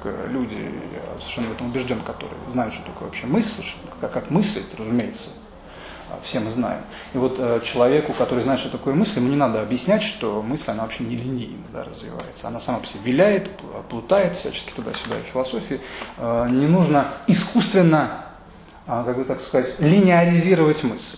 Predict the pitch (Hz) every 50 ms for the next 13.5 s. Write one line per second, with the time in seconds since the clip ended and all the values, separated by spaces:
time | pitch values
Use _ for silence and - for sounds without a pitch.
0 | - - - 143 - - 165 190 240 220 208 180 160 147 156 165 160 - - 143
1 | 139 135 127 - 123 123 117 117 127 127 127 - - - 131 123 - 107 101 -
2 | 165 196 190 180 165 156 151 147 147 135 127 131 131 117 104 104 - 113 123 151
3 | - - 135 127 120 - - - - 80 78 - - - 107 139 202 220 175 -
4 | - 131 123 - 180 214 190 156 123 143 156 139 139 131 123 127 135 139 139 135
5 | 131 - - - - - - - - - - - - - - - - - - -
6 | - - 147 135 - - 160 202 208 - - - - 143 139 160 185 202 190 156
7 | 123 131 151 151 131 120 - - 147 139 131 123 117 - 127 131 - - - 165
8 | - - 143 139 - 139 117 - - - - - - 123 120 127 123 - 143 147
9 | 151 139 - 131 127 123 - - 202 208 202 - - - - - 123 - - 139
10 | 123 117 107 113 - - - - - - - - - - - - 135 151 160 -
11 | - - - - - - - - - 190 175 - - - 127 117 - 131 147 147
12 | - - - - 139 139 123 - 139 - 120 107 120 113 110 - - 135 127 120
13 | 117 117 120 117 113 - - - -